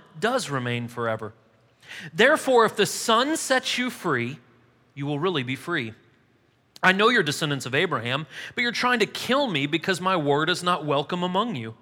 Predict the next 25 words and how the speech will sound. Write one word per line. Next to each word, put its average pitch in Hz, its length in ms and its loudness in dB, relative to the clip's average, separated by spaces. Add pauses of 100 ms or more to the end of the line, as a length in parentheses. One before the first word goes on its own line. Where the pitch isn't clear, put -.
(720)
I 185 140 6
speak - 580 -4
what 262 140 -2
I 202 200 2
have 208 140 0
seen 165 460 -2 (280)
in 170 120 2
the 160 80 2
presence 214 640 2
of 175 220 0
the 180 80 2
Father, 135 460 0
capital 165 460 -2
F. - 280 -2 (540)
Therefore, 208 520 6
you 196 320 0
do 175 180 0
what 165 220 2
you've 254 300 0
heard 160 280 2
from 196 280 0
your 254 360 4
father, 117 380 -2
lowercase 120 800 -4
f. - 320 -12